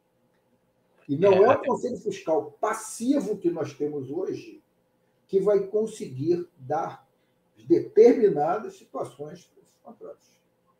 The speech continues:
Speaker 2: É, não, o Lomba até comentou, é, aqui, né, que ele fala assim, vira conselho de homologação, né, é quando não se tem esse, esses questionamentos também, essa, essa independência, né, como a gente tá, como você tá colocando aqui.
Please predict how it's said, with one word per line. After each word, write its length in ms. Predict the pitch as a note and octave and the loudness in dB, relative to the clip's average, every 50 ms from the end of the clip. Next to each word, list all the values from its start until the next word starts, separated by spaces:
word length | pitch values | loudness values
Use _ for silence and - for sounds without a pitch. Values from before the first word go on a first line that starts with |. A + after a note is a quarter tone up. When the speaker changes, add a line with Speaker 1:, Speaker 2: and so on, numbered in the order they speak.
| _ _ _ _ _ _ _ _ _ _ _ | _ _ _ _ _ _ _ _ _ _ _
Speaker 2:
É, 260 | A2 A2+ A2+ A#2 A2 | -6 -6 -4 -4 -4
não, 220 | A#2 B2 B2+ B2+ A#2 | -2 -2 0 0 0
o 200 | G#2+ G#2+ G#2 A2 | 0 -2 -2 -2
Lomba 240 | A2 A2+ A#2+ B2+ B2+ | 0 0 0 0 2
até 140 | - A#2+ A#2 | 0 0 -2
comentou, 440 | - B2 A#2+ A#2 A#2+ - A#2+ A#2+ | 0 -2 -2 -2 -2 0 0 0
é, 320 | A#2 - G2 G2+ F#2+ F#2 F2 | 0 0 0 0 0 0 -2
aqui, 300 | F2+ - - A2+ A#2 A#2 | -4 -6 -4 -4 -2 -2
né, 100 | G#2+ G2 | -2 -4
que 80 | - | -4
ele 80 | F#2+ F#2 | -6 -10
fala 280 | - - G2 G2 G2 G2 | -6 -2 0 0 0 0
assim, 260 | F#2+ - A2+ A#2 A#2 | -2 -2 -4 -6 -2
vira 220 | A2 A2+ A2+ A#2 | 0 0 0 0
conselho 580 | A2+ - A2+ G#2 - - G#2+ G#2 A2 A#2 A2+ G#2 | -2 -2 -6 -6 -6 -4 -4 -4 -2 -2 -4 -4
de 340 | G2+ G#2+ A2 A2 A2 A2 - - | -6 -6 -4 -2 -2 -2 -4 -6
homologação, 840 | G#2 G#2+ A2 A2 G#2+ A2 G#2+ A2 A2+ G#2 - - F#2+ F#2 F#2+ F2+ - _ _ _ _ _ _ _ | -6 -6 -4 -2 -2 -2 0 2 0 0 0 -4 -4 -4 -4 -6 -8 _ _ _ _ _ _ _
né, 380 | D#2+ E2+ F2+ F#2 F#2+ F2 C2 - - | -8 -4 -4 -2 -4 -4 -8 -12 -14
é 100 | D#2+ E2 | -14 -12
quando 280 | - F2+ F2 F2 F2+ | -10 -10 -10 -8 -8
não 100 | F2 F2+ | -8 -8
se 100 | F2+ - | -8 -8
tem 160 | - F#2+ F#2+ | -6 -6 -6
esse, 440 | F2+ - - G2 F#2+ F#2 E2+ D#2 C#2+ | -6 -6 -6 -4 -4 -4 -4 -6 -8
esses 180 | C2+ - - - | -12 -14 -18 -8
questionamentos 720 | - E3 D3 - E3 D#3+ D3+ A2+ A2 A#2 C3 C#3 - - | -6 -6 -4 -2 -2 0 0 2 2 2 2 0 -2 -4
também, 220 | F#2 F2+ G2+ A2 | -6 -4 -4 -4
essa, 200 | G#2+ - - F2 | -4 -4 -4 -6
essa 180 | E2+ - - F#2 | -6 -4 -6 -6
independência, 760 | F#2 G2 F#2 - A2+ G2 F2+ F2 F2+ F#2+ G#2+ G#2+ - - F2 | -4 -4 -4 -4 -4 -4 -2 -2 -2 -2 -2 -2 -4 -6 -8
né, 80 | F#2 | -8
como 160 | F2+ - F#2+ | -8 -6 -8
a 20 | F#2 | -8
gente 120 | - - | -6 -4
tá, 200 | - F#2+ F2+ - - _ _ _ _ _ _ _ | -2 -2 -4 -4 -10 _ _ _ _ _ _ _
como 120 | F2+ F#2 | -10 -8
você 120 | F2 G2 F2+ | -8 -6 -6
tá 120 | F#2 E2+ | -6 -4
colocando 420 | - G2+ G2 F#2+ F2+ - G2+ G2 | -2 -2 -2 -2 -2 -4 -2 -2
aqui. 360 | G#2+ G#2 - - F2+ D#2+ - | -2 -2 -2 -2 -4 -4 -4